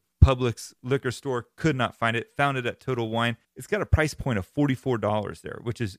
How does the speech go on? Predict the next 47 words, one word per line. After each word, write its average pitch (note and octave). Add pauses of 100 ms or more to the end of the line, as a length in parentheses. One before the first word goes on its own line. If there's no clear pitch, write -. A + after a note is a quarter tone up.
(100)
incredible. A#2+ (220)
To B2
me, D3+
this C3
is G#2+
the G#2+
best A2+
deal A2
out G2+
there. - (160)
And C3
no, A#2
they're A#2+
not F3+
paying C#3
me G#2+
<laughs> -
to -
say -
this A#2
stuff. A2
I'm C3+
just C3+
telling C3
you, G#2+
this B2
is C3+
a A#2+
good G#2+
bourbon. G#2 (280)
But B2+
yeah, C3+
you A#2
get C3+
that -
smooth D3
taste, C#3+
and A#2
then F3
it, A#3
like, F#3 (120)
pauses C#3+
just -
for E3
a C#3
little C3
bit. F2+